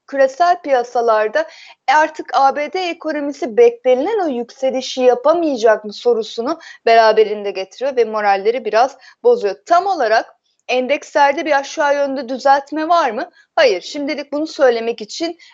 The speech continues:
e, bence erken ama tedirgin, e, piyasanın olduğunu söylemek mümkün. Temkinli bekleyiş var. Eğer bu kapanmalar daha yüksek boyuta oluşursa, evet, o zaman piyasa daha da tedirgin olabilir ve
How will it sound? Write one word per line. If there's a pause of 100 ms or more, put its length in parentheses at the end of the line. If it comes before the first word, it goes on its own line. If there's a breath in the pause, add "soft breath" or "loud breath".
(120)
e,
bence (140)
erken
ama
tedirgin,
e,
piyasanın
olduğunu
söylemek
mümkün. (260 loud breath)
Temkinli
bekleyiş
var. (340 soft breath)
Eğer (160)
bu
kapanmalar
daha
yüksek
boyuta
oluşursa, (340 loud breath)
evet,
o
zaman
piyasa
daha
da
tedirgin
olabilir
ve